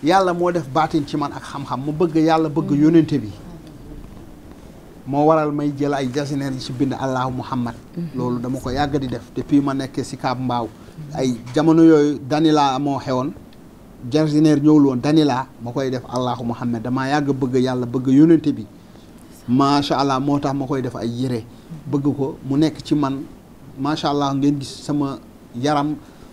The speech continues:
Speaker 1: sama bët, sama lépp, Yàlla ak yónnente bi, maanaam, maanaam Allahu Muhammad. Loolu moo waral su mbooloo yëpp dajee,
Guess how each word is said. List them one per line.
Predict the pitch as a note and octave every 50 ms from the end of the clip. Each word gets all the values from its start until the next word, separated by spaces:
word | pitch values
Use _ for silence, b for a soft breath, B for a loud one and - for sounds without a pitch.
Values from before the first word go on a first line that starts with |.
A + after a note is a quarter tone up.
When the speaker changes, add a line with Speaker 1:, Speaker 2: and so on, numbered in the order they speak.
| B -
Speaker 1:
sama | - - - - D#3 D3 C#3+
bët, | C#3 B2 C#3+ D#3 D3+ - - - -
sama | - - C#3 C#3 C3+
lépp, | C3+ D3 D3+ - - - - -
Yàlla | C3+ C#3 C#3 C#3 C#3+ C3+
ak | C3 A#2
yónnente | A#2+ C3 C#3+ D3 D3 C3+ - C#3+
bi, | B2 A#2+ A#2 A2+ A#2 A2+ - -
maanaam, | A#2+ A#2+ A#2+ B2+ B2 B2 A#2+ B2 A#2+ G#2+
maanaam | C3+ C3+ C3 C3 B2+ B2+
Allahu | C3+ C3+ C3+ B2+ C3 B2
Muhammad. | B2 B2 - B2 A2+ A#2 G#2+ G2+ - - - - - - - - - - F3 E3+ E3 D#3+ D#3+ D3+ - -
Loolu | B2+ C3+ C#3+ C#3+
moo | C#3+ D3 C#3+ C#3+
waral | C#3+ C#3+ C3+ C3+ C3+ C#3+ D#3 - - -
su | - - - C#3+
mbooloo | C#3+ C#3+ D3 D3 C#3+ C#3+ C#3 C#3 C#3
yëpp | C#3+ D3+ C#3+ C#3+
dajee, | D3 D3 C#3 C3+ B2+ B2